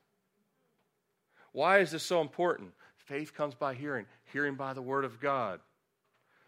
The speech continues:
Notice what Jesus does. Notice what he does. Look at verse twenty-seven. "And beginning at Moses and the prophets, he expounded them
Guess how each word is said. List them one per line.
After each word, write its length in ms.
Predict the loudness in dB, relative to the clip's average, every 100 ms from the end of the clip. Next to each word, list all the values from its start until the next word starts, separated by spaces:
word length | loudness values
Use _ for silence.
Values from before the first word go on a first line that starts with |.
| _ -2
Notice 420 | 2 4 2 -2
what 140 | -6
Jesus 460 | -6 -6 -6 -8 -6
does. 540 | -2 -2 -4 -8 -20 _ _ _ _ _ _ _ _ _ _ _ _ _ _ _ _ _ _ _ _ -2
Notice 300 | 0 0 -4
what 80 |
he 80 | -2
does. 480 | 2 2 2 -4 -16 _ _ -6
Look 100 | -4
at 80 | 0
verse 180 | 0 -2
twenty-seven. 680 | 0 0 0 -2 -2 -4 -16 _ _ -12 -8
"And 160 | -4
beginning 420 | -4 -2 0 2
at 140 | 0 0
Moses 680 | 4 6 8 8 4 4 -4 -10
and 140 | -6 -6
the 60 |
prophets, 560 | 0 4 6 4 0 -2
he 60 |
expounded 640 | -4 -4 -8 2 4 4 4
them 180 | 0